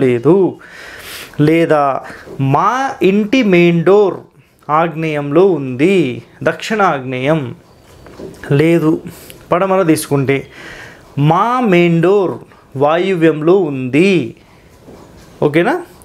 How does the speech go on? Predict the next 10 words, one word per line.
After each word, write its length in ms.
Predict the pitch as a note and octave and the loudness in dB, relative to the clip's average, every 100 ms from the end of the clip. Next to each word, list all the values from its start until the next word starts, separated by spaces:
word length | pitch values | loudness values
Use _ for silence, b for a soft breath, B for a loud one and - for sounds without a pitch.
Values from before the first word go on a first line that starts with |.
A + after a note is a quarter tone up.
| - - - | -20 -12 -2
So 120 | A#3+ D#3+ - B B B B B - D3+ E3 | 0 0 -6 B B B B B -4 2 2
గుడ్డి 440 | A3 F3 F3+ D4 C4+ - _ _ _ _ _ - G#3+ | 2 -2 0 0 0 -6 _ _ _ _ _ -2 0
ఇల్లు 340 | G#3+ G3+ A#3 F3+ - _ - | 2 2 2 0 -6 _ -4
అనగానే 540 | A3 B3 A3 G3 G3 A#3+ B3+ _ - | -2 -2 0 0 -2 -6 -10 _ -14
ఇక్కడ 200 | E3+ G3 G3 G3 | -4 0 0 0
మీరు 120 | F3+ | 0
ఒక 60 | E3+ - D#3 | 0 -2 -4
అబ్జర్వేషన్ 500 | D3+ G#3+ A#3 A3+ G3 | 0 2 2 0 -4
ఏం 80 | F#3+ F3 | -4 0
చేయాలంటే 460 | E3+ C#3+ C3+ C3 | 0 2 -2 -6